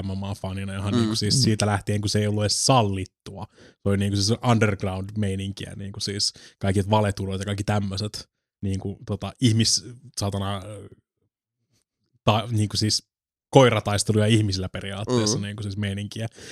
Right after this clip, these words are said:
Speaker 1: Ja sit se rupesi pääseen niinku vähän enemmän tähän niinku mainstreami urheiluhommaan, ja nyt se on taas lähtenyt sit ihan käsistä niinku siis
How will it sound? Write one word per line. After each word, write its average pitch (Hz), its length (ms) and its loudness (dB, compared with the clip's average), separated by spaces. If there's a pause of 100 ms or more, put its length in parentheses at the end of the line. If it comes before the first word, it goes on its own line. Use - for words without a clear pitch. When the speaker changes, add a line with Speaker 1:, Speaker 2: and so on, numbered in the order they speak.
(140)
Speaker 1:
Ja 98 80 2
sit - 60 0
se 107 60 2
rupesi 104 280 0
pääseen 101 420 4
niinku 95 220 -6
vähän 98 260 -4
enemmän 98 300 0
tähän 101 240 -2
niinku 98 240 -8
mainstreami 101 680 0 (380)
urheiluhommaan, 98 1120 2
ja 98 60 0
nyt 98 160 -2
se 95 60 0
on 92 60 -4
taas 92 140 -6
lähtenyt 98 360 -6
sit 101 160 -4
ihan 98 140 -4
käsistä 98 360 -6
niinku 117 220 -10
siis - 360 -2